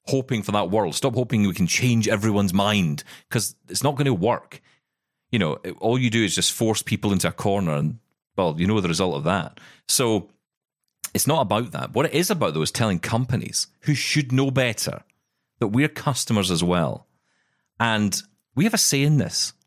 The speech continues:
We have a, we have a part to play in this. And when it comes to these devices, look,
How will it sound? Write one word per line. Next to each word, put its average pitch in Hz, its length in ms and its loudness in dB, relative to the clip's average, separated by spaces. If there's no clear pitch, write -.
We 151 60 0
have 180 80 0
a, 190 100 -2
we 160 80 2
have 175 80 0
a 147 80 -2
part 139 300 -2
to - 100 -4
play 104 240 0
in 117 120 2
this. - 220 0
And 123 60 2
when 127 80 2
it 110 80 -4
comes 175 320 2
to - 80 -6
these 120 160 2
devices, 82 560 0
look, 170 220 0